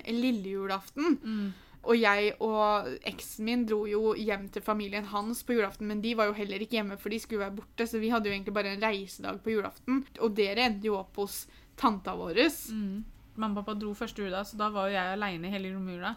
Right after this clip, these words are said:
Speaker 1: Ja, det hadde jo nettopp blitt slutt mellom deg og
Speaker 2: Så jeg var
Speaker 1: den
Speaker 2: mer trist for det enn jula, for
Speaker 1: Ja,
Speaker 2: å si det sånn.
Speaker 1: men da var du jo trist i jula.
Speaker 2: Ja da.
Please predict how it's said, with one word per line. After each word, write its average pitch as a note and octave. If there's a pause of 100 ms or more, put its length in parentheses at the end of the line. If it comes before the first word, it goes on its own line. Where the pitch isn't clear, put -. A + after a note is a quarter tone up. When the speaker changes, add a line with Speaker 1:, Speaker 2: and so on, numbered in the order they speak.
Speaker 1:
Ja, G#3+ (340)
det A3+
hadde A3
jo A#3
nettopp G#3
blitt G#3+
slutt G3+
mellom G#3
deg G3
og G3+ (760)
Speaker 2:
Så A3
jeg A#3
var A#3
Speaker 1:
den G#3
Speaker 2:
mer G#3+
trist A#3+
for A#3+
det G#3
enn G3+
jula, F#3+
for A3
Speaker 1:
Ja, C#4
Speaker 2:
å C4+
si C4+
det -
sånn. C4+
Speaker 1:
men A3+
da G#3+
var G3+
du A3+
jo B3
trist A3
i G#3+
jula. A3+
Speaker 2:
Ja A3
da. F#3